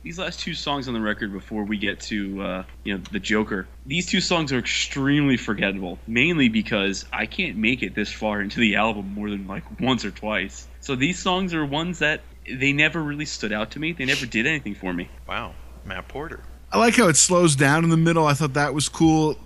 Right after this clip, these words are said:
Speaker 3: It gives it that spacey kind of vibe in the middle.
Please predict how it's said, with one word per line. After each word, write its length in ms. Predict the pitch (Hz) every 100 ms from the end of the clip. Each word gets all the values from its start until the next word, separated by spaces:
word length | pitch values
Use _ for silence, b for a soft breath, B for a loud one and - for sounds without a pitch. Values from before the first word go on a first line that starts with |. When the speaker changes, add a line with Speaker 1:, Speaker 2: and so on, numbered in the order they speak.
| 120
Speaker 3:
It 180 | 117 139
gives 220 | 156 143
it 80 | 143
that 160 | 139 127
spacey 540 | - - 151 147 147
kind 160 | 143 139
of 80 | 120
vibe 320 | 127 135 135
in 80 | 123
the 40 |
middle. 400 | 120 127 131 123